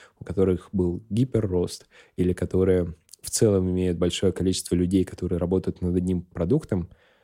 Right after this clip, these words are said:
их не так много в мире. И когда ты присоединяешься к этим компаниям, ты,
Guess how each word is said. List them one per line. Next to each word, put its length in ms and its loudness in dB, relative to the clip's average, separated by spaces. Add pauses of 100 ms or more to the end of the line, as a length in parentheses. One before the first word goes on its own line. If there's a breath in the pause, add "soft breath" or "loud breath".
(260 soft breath)
их 220 0
не 100 2
так 240 0
много 360 0 (100)
в 120 -2
мире. 280 0 (460 soft breath)
И 100 0
когда 260 4
ты 240 2
присоединяешься 920 0
к 80 -8
этим 160 -6
компаниям, 580 0
ты, 400 2